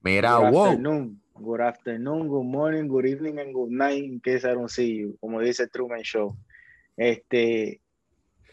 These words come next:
Speaker 2: bienvenido
Speaker 1: Pero que
Speaker 2: a otro episodio.
Speaker 1: quiero que sepan que Junior está diciendo eso porque, según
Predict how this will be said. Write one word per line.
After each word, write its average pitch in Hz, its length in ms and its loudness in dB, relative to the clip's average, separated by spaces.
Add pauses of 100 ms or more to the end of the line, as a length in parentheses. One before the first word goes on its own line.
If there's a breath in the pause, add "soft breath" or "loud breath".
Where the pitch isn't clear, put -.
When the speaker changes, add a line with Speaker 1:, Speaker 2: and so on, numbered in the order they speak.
Speaker 2:
bienvenido 123 420 2
Speaker 1:
Pero 156 140 6
que 147 60 6
Speaker 2:
a 139 140 2
otro 135 200 -6
episodio. 123 540 -6 (400)
Speaker 1:
quiero 104 240 2
que 123 100 2
sepan 123 380 0
que 135 80 0
Junior 92 260 -2
está 113 200 -4
diciendo 110 460 -2
eso 127 480 -2
porque, 117 640 -2
según 95 600 -4